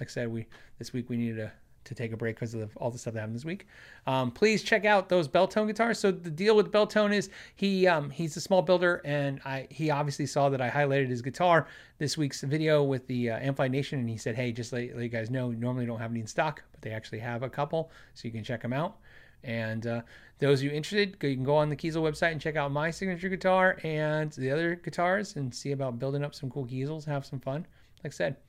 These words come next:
share 'em with your friends. That's what I do with them. <laughs> So, all right. As always, I wanna thank you guys so much for the hangout, and, uh, I hope you guys have a great weekend.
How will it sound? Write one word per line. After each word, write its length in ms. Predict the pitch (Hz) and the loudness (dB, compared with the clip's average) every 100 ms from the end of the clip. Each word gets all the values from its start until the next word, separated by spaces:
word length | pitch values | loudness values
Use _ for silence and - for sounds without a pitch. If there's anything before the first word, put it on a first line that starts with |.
| _ _ - | _ _ -20
share 200 | - 143 | -6 -2
'em 60 | 139 | 0
with 100 | 131 | -2
your 80 | - | -4
friends. 420 | 147 160 - - - | -4 -4 -8 -14 -8
That's 140 | 139 | -4
what 100 | 139 | -4
I 40 | 117 | -2
do 140 | 135 | -2
with 100 | 127 | -2
them. 140 | 131 - - - | -4 -8 -14 8
<laughs> 100 | 240 - - - - - | 8 8 -10 -10 -10 -10
So, 280 | - 151 139 - - - | 2 2 2 -2 -18 -2
all 180 | 143 175 | 6 8
right. 440 | 196 233 285 - - - - - | 10 10 8 2 -10 -20 -20 -2
As 200 | 151 143 | 0 2
always, 340 | 156 170 170 151 | 2 2 2 0
I 80 | |
wanna 200 | 151 151 | 0 0
thank 220 | 143 147 151 | -2 -6 -2
you 80 | |
guys 140 | 151 139 | -2 -2
so 280 | - 143 139 | -2 0 2
much 500 | 143 147 - - - - - | 2 0 -4 -8 -14 -20 -10
for 160 | - | -4
the 80 | 123 | -2
hangout, 520 | 143 151 160 156 151 - - - | -2 0 2 0 -2 -10 -20 -6
and, 400 | 123 120 117 117 | -2 0 -2 -2
uh, 180 | 117 110 | -2 -2
I 60 | 117 | -4
hope 160 | 131 | -4
you 60 | 120 | -2
guys 220 | 120 117 | -4 -4
have 140 | 120 | -6
a 40 | 110 | -4
great 220 | 113 104 | -4 -4
weekend. 500 | 120 135 143 139 | -4 -2 0 0